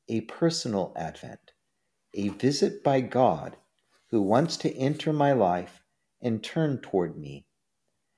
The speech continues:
However great our difficulties may be, we should always try to see our illness in this light and recognize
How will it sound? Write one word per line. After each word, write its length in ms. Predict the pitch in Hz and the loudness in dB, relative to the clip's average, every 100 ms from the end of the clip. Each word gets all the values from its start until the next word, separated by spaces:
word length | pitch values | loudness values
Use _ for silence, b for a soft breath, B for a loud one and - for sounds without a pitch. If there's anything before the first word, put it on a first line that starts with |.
| _ _ | _ _
However 580 | 92 104 113 127 170 170 | 2 6 8 8 6 2
great 400 | 135 120 127 - | 4 4 4 2
our 200 | 120 110 | 2 4
difficulties 840 | 107 117 123 131 127 127 127 117 - | 2 0 0 -2 -4 -2 -2 -4 -2
may 180 | 110 107 | -2 -2
be, 460 | 95 101 82 - _ _ _ _ - | -4 -4 -4 -8 _ _ _ _ -2
we 120 | 110 | -2
should 220 | - 104 - - | 0 -2 -2 2
always 600 | 117 147 165 170 165 - | 4 4 4 2 0 -2
try 360 | - 117 127 | 2 4 4
to 160 | 127 127 | 0 -8
see 460 | - - 113 120 - | -8 -4 0 0 0
our 220 | 104 - | -2 0
illness 540 | 123 120 104 92 - - | 0 0 -2 -4 -8 -10
in 180 | 101 90 | -8 -6
this 240 | 104 - | -8 -4
light 340 | 117 127 82 - _ _ _ _ _ _ _ _ - | -2 -2 -4 -10 _ _ _ _ _ _ _ _ -4
and 200 | 104 107 | 4 8
recognize 880 | 160 170 113 95 82 - - - | 8 6 -6 -6 -6 -6 -10 -12